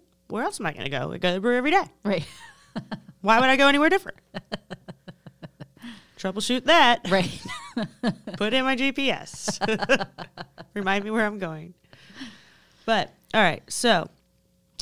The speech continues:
Speaker 1: when we talk about troubleshooting in the brewing process, we know that whether you're home brewing, commercial brewing, whether you're all grain brewing, D M E brewing,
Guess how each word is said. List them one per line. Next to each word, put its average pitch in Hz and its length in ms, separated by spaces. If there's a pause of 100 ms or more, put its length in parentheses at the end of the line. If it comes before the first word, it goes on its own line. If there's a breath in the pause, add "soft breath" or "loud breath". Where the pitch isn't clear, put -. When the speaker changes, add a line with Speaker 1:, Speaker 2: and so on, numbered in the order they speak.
(240)
Speaker 1:
when - 140
we 202 80
talk 226 200
about 269 220
troubleshooting 226 640
in 220 80
the 226 60
brewing 208 240
process, 185 500
we 190 80
know 196 240
that 185 400
whether 185 240
you're 170 220
home 254 260
brewing, 240 480 (760 loud breath)
commercial 247 440
brewing, 247 480
whether 175 240
you're 165 180
all 240 200
grain 233 260
brewing, 226 480
D 170 160
M 170 160
E 269 120
brewing, 233 500